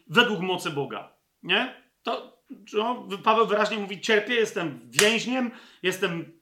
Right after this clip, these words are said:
pod sądem, e, rzymskim, w Rzymie, pod sądem cesarskim". Widzicie to? W drugim rozdziale,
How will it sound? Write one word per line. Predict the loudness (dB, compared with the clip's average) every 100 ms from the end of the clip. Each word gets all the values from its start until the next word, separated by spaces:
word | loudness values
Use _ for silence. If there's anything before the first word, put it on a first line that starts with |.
| _ 2
pod | 2 4
sądem, | 4 4 6 4 2 -2 -4 0
e, | 2 0 -4 -10 -10 -4
rzymskim, | 4 4 4 0 -8 -2
w |
Rzymie, | 2 2 2 -6 -12 _
pod | -8 -2
sądem | 0 2 0 -2 -8 -18 _ _
cesarskim". | -2 2 4 2 -2 -12 -12 -14 -8
Widzicie | -2 2 2
to? | 2 0 -6 _ _ _ _ _ -18 -8
W | -4
drugim | 0 2
rozdziale, | 2 4 6 8 6